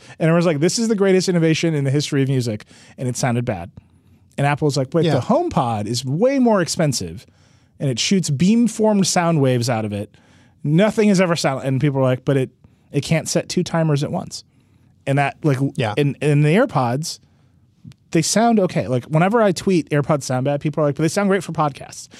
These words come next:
Speaker 1: So if you're listening to this in your AirPods, thank you. I appreciate you. But just recognize that sounding good for podcasts and sounding good for phone calls and sounding good for music are all wildly different things.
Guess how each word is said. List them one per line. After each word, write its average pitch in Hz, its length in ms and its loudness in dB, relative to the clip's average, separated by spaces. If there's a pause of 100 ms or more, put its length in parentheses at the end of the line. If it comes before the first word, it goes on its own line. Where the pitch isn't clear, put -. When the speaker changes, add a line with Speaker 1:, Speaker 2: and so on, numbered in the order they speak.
(120)
Speaker 1:
So - 120 -6
if 131 60 0
you're 139 80 2
listening 175 280 2
to 208 40 4
this 208 140 0
in 226 60 2
your 175 140 2
AirPods, 139 260 -2
thank 104 240 -4
you. 92 180 -6 (340)
I 113 60 -4
appreciate 104 440 -4
you. 98 220 -8 (420)
But 147 280 0 (520)
just 151 300 -2
recognize 156 480 2
that - 180 -10
sounding 165 300 2
good 165 140 2
for 160 100 -2
podcasts 139 520 0
and 135 120 -4
sounding 127 260 0
good 131 160 0
for 135 100 -6
phone 120 280 0
calls 104 340 -6
and 117 100 -10
sounding 117 220 -4
good 110 80 -6
for - 80 -6
music 117 320 -2
are 110 80 -6
all 104 100 -4
wildly 113 440 -4
different 101 260 -6
things. 92 400 -10